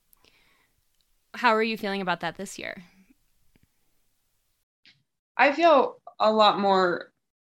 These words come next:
Speaker 2: comfortable this year because I feel like I'm back to just normal me as far as my identity. I'm not the injured athlete. The, and also I feel like I've been able to train this year.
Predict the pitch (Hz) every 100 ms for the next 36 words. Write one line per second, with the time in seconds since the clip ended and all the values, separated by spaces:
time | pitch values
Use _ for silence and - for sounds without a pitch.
0 | _ _ _ - 208 202 190 190 185 190
1 | - 202 190 196 196 185 180 - - _
2 | _ _ _ - 196 196 208 196 190 180
3 | 175 - - _ _ _ _ - 185 185
4 | 185 180 180 - 196 180 185 - 190 180
5 | 196 233 247 269 277 269 _ _ _ _
6 | _ _ - 196 - 196 190 190 214 _
7 | _ _ _ - 190 180 180 175 196 190
8 | 190 175 175 - - _ - 190 175 156
9 | 175 - _ 196 202 208 208 202 202 202
10 | 196 202 196 - - - - _ _ _
11 | _ _ _ - - - _ _ _ _
12 | _ _ _ - 196 185 - 196 196 208
13 | 185 180 175 - 185 175 185 170 185 175
14 | 175 175 180 - 180 180 185 185 185 -
15 | 190 190 180 180 180